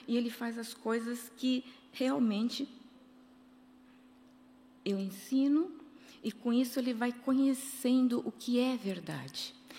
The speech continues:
Ele vai experimentar na vida dele, de fato, a verdade. E conhecendo a verdade,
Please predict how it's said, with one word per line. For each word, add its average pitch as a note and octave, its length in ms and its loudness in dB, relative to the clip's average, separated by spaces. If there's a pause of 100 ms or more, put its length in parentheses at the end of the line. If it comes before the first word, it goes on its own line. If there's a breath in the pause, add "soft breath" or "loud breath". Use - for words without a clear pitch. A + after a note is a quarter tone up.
(160 loud breath)
Ele F3 160 0
vai G#3 180 2
experimentar A#3+ 840 0
na C4 140 2
vida G#3+ 320 -4
dele, G#3+ 340 -2
de G#3+ 240 -4
fato, C4+ 600 -4
a F3 40 -2
verdade. D#3+ 640 -8 (500 loud breath)
E A#3 60 -8
conhecendo C4+ 760 2
a F#3+ 60 0
verdade, F3 760 -4